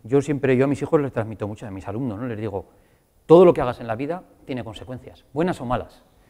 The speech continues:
Si tú sales por un cruce, te das una línea continua y giras a la izquierda en vez de ir a la rotonda a la derecha, pues es posible que venga la policía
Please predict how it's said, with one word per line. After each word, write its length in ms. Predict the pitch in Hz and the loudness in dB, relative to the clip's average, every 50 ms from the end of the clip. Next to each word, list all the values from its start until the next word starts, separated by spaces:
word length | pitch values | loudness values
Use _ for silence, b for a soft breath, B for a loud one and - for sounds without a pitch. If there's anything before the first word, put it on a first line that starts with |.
| b b b b | b b b b
Si 260 | b - - 127 120 | b -8 -6 -6 -6
tú 240 | 110 - 139 139 131 | -4 -2 -2 -2 -2
sales 280 | - - 139 135 135 123 | -2 -2 -2 -2 -2 -2
por 180 | - 151 139 | 0 2 2
un 100 | 135 135 | 2 2
cruce, 220 | - 180 185 139 110 | 0 0 0 0 0
te 100 | 107 104 | -4 -8
das 160 | 104 113 107 | -8 -8 -8
una 140 | 120 127 127 | -6 -6 -6
línea 180 | 131 135 131 131 | -6 -6 -6 -6
continua 420 | 139 135 123 - 180 165 117 90 | -6 -6 -6 -4 -6 -6 -6 -8
y 40 | 90 | -12
giras 240 | 90 - 120 120 - | -12 -10 -8 -8 -6
a 40 | 131 | -6
la 60 | 120 | -8
izquierda 280 | 120 - - 165 135 107 | -8 -6 -6 -6 -6 -6
en 80 | 95 98 | -8 -8
vez 80 | 104 104 | -8 -8
de 80 | 110 | -6
ir 80 | 113 113 | -6 -4
a 60 | 113 | -2
la 80 | 113 117 | -2 -2
rotonda 340 | 117 117 - 131 127 131 | -4 -6 -8 -8 -6 -4
a 20 | 127 | -4
la 80 | 135 139 | -4 -4
derecha, 400 | 139 147 165 165 - - 165 165 - - _ _ _ _ _ _ _ _ _ _ _ _ _ | -4 -4 -6 -6 -6 -10 -14 -14 -16 -20 _ _ _ _ _ _ _ _ _ _ _ _ _
pues 120 | - 104 104 | -12 -10 -10
es 80 | 110 - | -10 -10
posible 480 | - 117 104 - 147 139 131 143 170 b b b b b b b _ | -10 -8 -6 -4 -2 -2 -2 -4 -4 b b b b b b b _
que 100 | - 120 | -6 -6
venga 180 | 110 104 101 110 | -6 -4 -4 -6
la 100 | 113 104 | -4 -4
policía 480 | 107 120 120 107 - 143 135 139 160 | -2 -2 -4 -4 -6 -6 -8 -8 -10